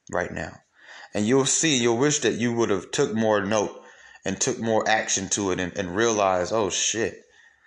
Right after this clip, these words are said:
like, the world is about to be under the thumb of people who are not even in political power, to the point where the, the girl in middle school is really technically more powerful over this world than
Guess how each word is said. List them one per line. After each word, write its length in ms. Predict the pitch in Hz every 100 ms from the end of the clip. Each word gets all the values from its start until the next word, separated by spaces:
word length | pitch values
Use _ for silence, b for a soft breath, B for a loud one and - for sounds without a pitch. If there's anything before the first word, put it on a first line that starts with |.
| b b
like, 300 | 98 90 87
the 100 | 90
world 360 | 85 104 113 110
is 120 | 90
about 360 | - 98 95 -
to 100 | 95
be 540 | 92 92 87 85 - _ -
under 640 | 104 98 95 90 82 82 - - _ _ _ _ _ _ _ _ -
the 100 | 98
thumb 380 | - 113 110
of 100 | 101
people 280 | - 123 113
who 140 | 107 110
are 140 | 98
not 160 | 98 104
even 260 | 101 98
in 120 | 98
political 440 | 92 85 95 87 -
power, 500 | - 85 87 82 - B B B B B B _ _
to 100 | 113
the 60 | 98
point 220 | 113 95
where 220 | 101 98
the, 100 | -
the 80 | 95
girl 480 | 85 107 110 104 - -
in 180 | 98
middle 220 | 95 110 95
school 500 | - 95 82 92 -
is 160 | 92
really 240 | 82 104 95
technically 440 | - 67 104 95
more 240 | 87 92 87
powerful 520 | 92 90 87 - 76
over 200 | 85 82
this 160 | 85
world 360 | 80 90 85 78 78 B B B B
than 600 | - 92 87 82 80 80